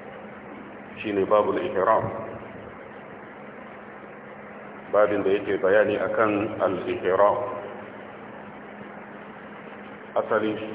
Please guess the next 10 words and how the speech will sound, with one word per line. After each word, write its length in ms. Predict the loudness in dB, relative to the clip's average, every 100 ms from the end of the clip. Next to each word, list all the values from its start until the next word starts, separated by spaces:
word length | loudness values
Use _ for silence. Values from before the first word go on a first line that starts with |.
| 0
da 80 | 6
larabci, 540 | 8 8 6 2 -2 -4 -8 -10 -12 -12 -12 -14 -14 -14 -14 -14 -14 -14 -8 0
kamar 160 | 4
yadda 320 | 6 8 6 4
ya 40 |
zo 160 | 6 4
a 80 | 4
littafin 400 | 4 6 6 4
Maqayisul 960 | 4 6 6 6 4 0 0 0 0
Lugha, 320 | 4 6 6